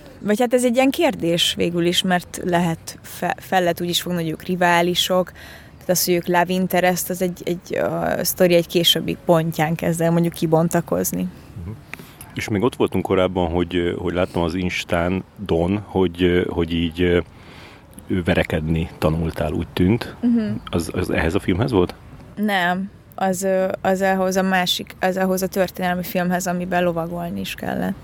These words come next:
Speaker 1: De nagyon élveztem. Tehát tulajdonképpen elmondhatom, hogy olyan vagyok, mint Tom Cruise, hogy nekem se kell dublőr, mert se a lovaglás jelenetben, se a vívás jelenetben nem kellett dublőr. Illetve hát voltak hivatalos a dublőrjeink, csak mivel ott már levettük pont a sisakot, ezért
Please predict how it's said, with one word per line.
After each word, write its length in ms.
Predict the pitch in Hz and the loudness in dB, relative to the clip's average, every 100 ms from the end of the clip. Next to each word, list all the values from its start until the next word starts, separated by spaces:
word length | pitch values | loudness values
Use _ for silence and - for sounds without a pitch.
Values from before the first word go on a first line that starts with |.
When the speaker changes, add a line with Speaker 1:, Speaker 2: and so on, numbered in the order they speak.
| - 90 - - - - - - - | -14 -14 -14 -16 -16 -14 -10 -8 0
Speaker 1:
De 100 | 196 | 2
nagyon 300 | 214 170 170 | 4 4 4
élveztem. 540 | 165 175 180 - 180 - | 4 2 0 -4 -6 0
Tehát 160 | 202 | 0
tulajdonképpen 400 | 233 214 208 220 | 2 2 2 2
elmondhatom, 520 | 214 185 185 185 185 | 2 2 0 0 0
hogy 140 | 185 185 | 2 2
olyan 120 | 170 | 2
vagyok, 160 | 170 175 | 0 -2
mint 160 | 175 | 0
Tom 200 | - 175 | 2 0
Cruise, 300 | 175 185 180 | 0 0 0
hogy 100 | 185 | 0
nekem 240 | 185 175 170 | -4 -2 -2
se 140 | - | -2
kell 180 | 170 170 | 0 0
dublőr, 420 | 175 170 170 170 | 0 -2 -2 0
mert 160 | 175 175 | 0 0
se 240 | - 185 | 2 2
a 80 | 196 - - - | 2 -2 -16 -2
lovaglás 560 | 196 190 190 190 190 - | 0 2 2 2 2 0
jelenetben, 380 | 190 190 190 185 | 2 2 2 0
se 240 | - 185 | 0 0
a 60 | 170 | 2
vívás 360 | 165 160 175 | 2 2 0
jelenetben 300 | 185 175 175 | -2 -2 -2
nem 140 | 170 180 | -2 -4
kellett 280 | 180 180 | -4 -4
dublőr. 460 | 175 175 185 190 - - - | -4 -6 -4 -4 -4 -14 -10
Illetve 200 | 190 196 | -2 0
hát 100 | 202 | 0
voltak 320 | 214 220 208 185 | 2 2 0 0
hivatalos 340 | 185 180 185 | 0 0 0
a 40 | |
dublőrjeink, 580 | 190 185 190 190 202 202 | 2 2 4 4 4 2
csak 140 | 196 185 | 0 -2
mivel 220 | 185 185 | 2 2
ott 100 | 185 | 2
már 140 | 190 | 2
levettük 380 | 196 185 175 180 | 4 0 -2 -4
pont 220 | 180 175 | -2 -2
a 40 | 175 | -2
sisakot, 480 | 180 196 185 196 | -2 -2 0 -2
ezért 280 | 190 190 190 | -2 0 0